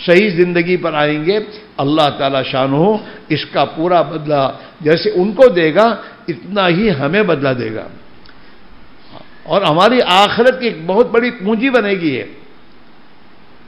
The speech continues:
मरने के बाद यही अमाल काम आएंगे और यही इंसान को नफ़ा पहुंचाएंगे। हाँ, कब्र के अजाब से बचाने वाली चीज़ नमाज की पाबंदी है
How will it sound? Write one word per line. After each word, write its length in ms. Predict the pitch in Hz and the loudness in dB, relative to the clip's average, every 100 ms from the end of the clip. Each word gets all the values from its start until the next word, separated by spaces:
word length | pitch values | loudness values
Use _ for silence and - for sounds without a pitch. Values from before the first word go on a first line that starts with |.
| - | -12
मरने 340 | 120 131 160 196 | -8 -6 -2 0
के 140 | 170 | 0
बाद 240 | 170 190 - | 0 0 4
यही 180 | 180 | 6
अमाल 340 | 220 156 165 190 | 6 4 4 2
काम 280 | 185 170 151 | 2 0 0
आएंगे 460 | 170 220 180 104 - - - - - - | -2 -2 -6 -8 -12 -18 -20 -20 -20 -10
और 160 | - 147 | -2 2
यही 220 | 151 233 | 6 6
इंसान 380 | 220 185 196 220 | 4 -2 -2 -2
को 80 | 202 | -2
नफ़ा 220 | 185 185 | 0 0
पहुंचाएंगे। 680 | 151 143 165 180 185 156 107 - - - - - - - - | 0 -2 -2 -2 -2 -6 -8 -12 -20 -20 -20 -20 -20 -20 -10
हाँ, 440 | 127 131 110 - - - | -4 -4 -4 -12 -12 -2
कब्र 240 | 143 214 | 2 2
के 120 | 220 196 | 2 2
अजाब 400 | 170 165 214 185 | 2 2 2 2
से 120 | 208 | 2
बचाने 380 | 175 175 190 208 | 2 -2 0 2
वाली 180 | 185 | 0
चीज़ 200 | 185 233 | 0 -4
नमाज 380 | 185 165 165 196 | -2 0 2 2
की 60 | 196 | 0
पाबंदी 520 | 214 165 175 208 208 | 0 0 0 -2 0
है 120 | 170 | 0